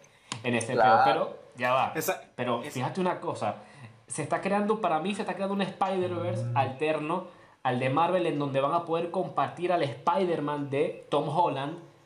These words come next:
Speaker 1: de universo en universo porque
Speaker 3: Exactamente.
Speaker 1: tienen la excusa, la excusa, pues valga la redundancia, pues del multiverso.
Speaker 2: Dale.
Speaker 1: ¿Cómo? Se plantea lo
Speaker 2: Dale.
Speaker 1: siguiente, que todo este peo va a venir siendo introducido de manera escalonada, ¿ok?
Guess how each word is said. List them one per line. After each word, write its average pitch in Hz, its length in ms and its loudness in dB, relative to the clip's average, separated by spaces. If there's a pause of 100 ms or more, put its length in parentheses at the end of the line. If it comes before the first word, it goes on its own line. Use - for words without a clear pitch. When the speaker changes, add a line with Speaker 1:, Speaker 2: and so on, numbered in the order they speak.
(140)
Speaker 1:
de 139 140 0
universo 139 360 0
en 170 60 0
universo 180 540 0
porque 160 220 0
Speaker 3:
Exactamente. - 40 -8
Speaker 1:
tienen 139 220 -2
la 170 80 0
excusa, 156 500 0
la 143 120 0
excusa, 139 600 -2
pues - 140 -12
valga 98 160 -2
la 107 100 0
redundancia, 143 580 0 (280)
pues - 160 -16
del - 100 -18
multiverso. - 380 2 (180)
Speaker 2:
Dale. - 80 -16 (360)
Speaker 1:
¿Cómo? 151 480 0 (480)
Se 160 160 -4
plantea 165 340 2
lo 220 80 4
Speaker 2:
Dale. - 80 -4
Speaker 1:
siguiente, 117 540 -2 (360)
que 160 140 2
todo 180 160 -2
este 233 220 -2
peo 220 280 2
va 196 140 4
a - 20 4
venir 208 400 -4
siendo 202 300 -4
introducido 185 680 0
de 160 120 2
manera 139 720 2
escalonada, 120 760 0
¿ok? 143 100 -6